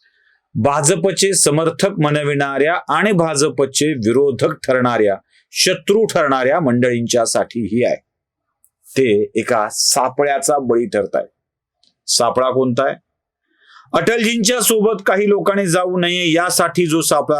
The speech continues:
रचला होता तो, हिंदुत्वाच्या विचारधारेला समर्थन देऊ नये म्हणून यासाठी सापळा रचला होता तो, मंडल हवंय की कमंडल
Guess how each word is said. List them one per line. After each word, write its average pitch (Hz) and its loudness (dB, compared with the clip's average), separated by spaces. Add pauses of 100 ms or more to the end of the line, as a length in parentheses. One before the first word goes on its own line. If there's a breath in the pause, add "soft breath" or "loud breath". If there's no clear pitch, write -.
रचला 131 0
होता 123 -2
तो, 87 -4 (1080 loud breath)
हिंदुत्वाच्या 226 0
विचारधारेला 202 0
समर्थन 185 0
देऊ 170 0
नये 165 0
म्हणून 143 -2
यासाठी 156 0
सापळा 139 0
रचला 127 0
होता 117 -2
तो, 87 -4 (760 soft breath)
मंडल 151 2
हवंय 165 0
की 165 -2
कमंडल 147 0